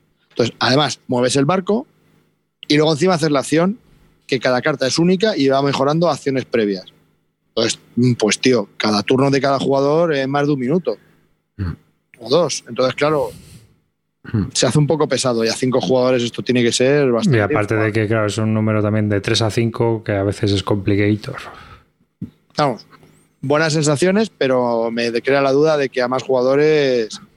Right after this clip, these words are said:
Speaker 1: la cosa se ralentiza y, y bueno, me pareció más curioso que, que juego que mole.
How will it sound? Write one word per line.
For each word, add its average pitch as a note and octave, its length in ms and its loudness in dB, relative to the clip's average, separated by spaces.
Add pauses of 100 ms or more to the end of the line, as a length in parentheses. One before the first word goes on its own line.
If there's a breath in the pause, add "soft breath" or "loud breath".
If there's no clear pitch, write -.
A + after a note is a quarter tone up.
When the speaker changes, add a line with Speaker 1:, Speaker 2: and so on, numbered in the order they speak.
(360)
Speaker 1:
la B2+ 80 0
cosa C3 240 0
se C3+ 120 2
ralentiza C3 720 0
y, G#2 220 -2 (320)
y B2 40 -4
bueno, A2+ 200 -4
me A#2+ 100 -4
pareció A#2+ 300 2
más D#3+ 160 0
curioso F3 420 2
que, B2 420 0
que - 120 -2
juego C#3 240 2
que A#2+ 100 -2
mole. G#2+ 300 -2